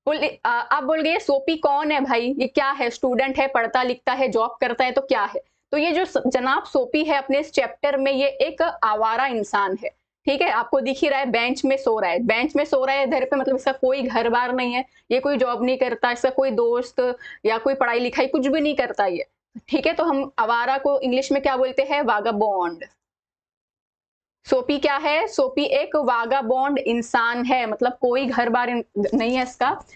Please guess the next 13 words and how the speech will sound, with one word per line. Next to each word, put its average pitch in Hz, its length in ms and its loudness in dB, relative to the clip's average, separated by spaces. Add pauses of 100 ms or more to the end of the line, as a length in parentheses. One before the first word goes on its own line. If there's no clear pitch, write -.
(100)
सड़क 277 360 0
पे 285 80 0
सोता 277 320 0
है, 294 160 0
सड़क 254 320 -2
में 269 100 2
जिंदगी 247 360 0
बिता 233 320 0
रहा 254 220 0
है 262 360 -2
और 277 340 2
उसके 226 240 0
पास 240 480 0